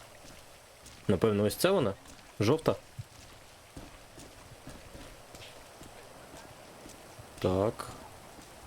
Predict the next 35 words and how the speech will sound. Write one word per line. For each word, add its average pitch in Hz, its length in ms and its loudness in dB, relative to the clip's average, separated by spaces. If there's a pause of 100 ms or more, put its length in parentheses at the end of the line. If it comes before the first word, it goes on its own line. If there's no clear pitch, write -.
(1600)
А 92 120 6
він 101 160 6
тут, 107 140 2
типу, 113 240 4
один? 165 260 6 (440)
Чи - 140 -2
що? 98 200 4 (400)
Охоронець. 107 580 6
Минулого 123 440 6
разу, 123 260 4
коли 135 320 6
ми 135 180 4
тут 131 160 4
були, 117 360 6
тут 107 160 2
була 113 260 6
ціла 110 260 4
ку-, - 200 0
а, 120 160 4 (120)
ось, - 360 -2
ось 104 160 4
культ. 107 340 2 (720)
Пульт, 123 180 6
пульт 139 260 4
керування. 135 540 4 (720)
Минулого 143 460 6
разу 151 240 6
ми 151 120 4
тут 160 140 6
були, 135 260 6
тут 104 160 2
була 117 300 6
ціла 120 280 6
купа 120 300 4
цих, - 380 2